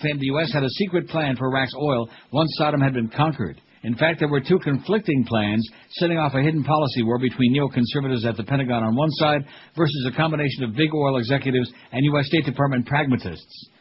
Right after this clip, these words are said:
Big oil appears to have won. The latest plan, obtained by Newsnight from the U S State Department, was, we learned, drafted with the help of American oil industry consultants. Insiders told Newsnight that planning began within weeks of Bush's first taking office in two thousand one,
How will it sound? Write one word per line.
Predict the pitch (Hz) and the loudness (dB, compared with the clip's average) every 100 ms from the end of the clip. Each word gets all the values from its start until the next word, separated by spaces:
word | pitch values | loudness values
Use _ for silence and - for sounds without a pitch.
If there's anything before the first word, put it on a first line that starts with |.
| - | 0
Big | 160 175 | 2 4
oil | 180 127 120 117 | 2 2 -2 -4
appears | 110 135 127 | -2 0 0
to | 127 | -2
have | 110 | 0
won. | 117 131 90 69 _ - | 0 0 0 -6 _ -6
The | 131 | 2
latest | 185 220 190 | 2 4 0
plan, | 143 127 127 | 0 0 0
obtained | 127 143 131 | 0 0 0
by | 123 | 2
Newsnight | 127 120 143 147 | 2 2 0 0
from | 127 | 2
the | 127 | 2
U | 127 | 2
S | |
State | 117 160 | 0 -2
Department, | 143 120 120 113 | -2 -2 -2 0
was, | 123 135 | 0 0
we | 117 | -2
learned, | 113 135 160 143 - - | 0 0 0 -2 -12 -2
drafted | 143 175 156 | 2 2 0
with | 135 123 | -4 0
the | |
help | 131 139 | 0 0
of | 120 | -2
American | 113 135 131 131 | 0 0 0 -2
oil | 147 156 | 0 0
industry | 123 117 135 | 2 0 -2
consultants. | 120 123 120 170 127 85 - - - _ - | 0 0 4 2 2 -4 -6 -20 -20 _ -6
Insiders | 151 196 196 196 170 - | -4 0 0 2 0 0
told | 143 123 | 0 2
Newsnight | 123 110 131 147 | 2 2 0 0
that | 131 | -2
planning | - 147 143 | 0 0 2
began | 123 110 123 151 | 0 0 0 0
within | 135 123 123 | 2 2 2
weeks | 151 185 - | 4 4 2
of | 123 107 | -4 0
Bush's | 143 143 131 | -2 0 -2
first | 147 135 | -2 -2
taking | 143 113 123 | -2 -2 0
office | 131 143 123 117 | 0 -2 -2 -2
in | 113 | -2
two | 135 | -2
thousand | 123 123 113 113 | -2 -2 0 0
one, | 131 123 | 0 0